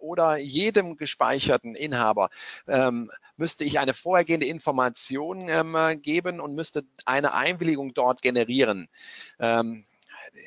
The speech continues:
nur dann hätte ich, ähm, die eigentliche Kernproblematik, äh, mehr oder weniger gelöst. Also lange Rede, kurzer Sinn. Äh, es gibt momentan einen guten Grund, äh, warum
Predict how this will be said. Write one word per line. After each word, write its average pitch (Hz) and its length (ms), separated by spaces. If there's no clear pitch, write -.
nur 139 240
dann 143 300
hätte 151 240
ich, 143 160
ähm, 139 260
die 139 140
eigentliche 147 380
Kernproblematik, 131 1000
äh, 123 160
mehr 139 180
oder 127 140
weniger 131 320
gelöst. 131 500
Also 131 320
lange 151 340
Rede, 165 160
kurzer 160 320
Sinn. 143 300
Äh, 120 200
es - 180
gibt - 220
momentan 156 500
einen 135 160
guten 180 320
Grund, 160 480
äh, 123 140
warum 135 600